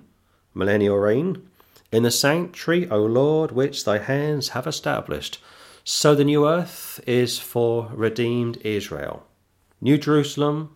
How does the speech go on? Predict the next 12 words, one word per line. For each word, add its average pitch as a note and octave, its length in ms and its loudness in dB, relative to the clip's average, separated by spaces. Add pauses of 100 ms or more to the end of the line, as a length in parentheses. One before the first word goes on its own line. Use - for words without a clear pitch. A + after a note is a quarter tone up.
(300)
is A2 220 0
for A2 420 0
the G2 100 -4
body G#2 280 -2
of G2+ 120 -6
Christ. - 560 -8 (360)
New B2 180 6
Jerusalem, C3+ 800 2 (420)
new B2 220 4
earth, C3 460 0 (240)
redeemed B2 440 4
Israel, B2 640 2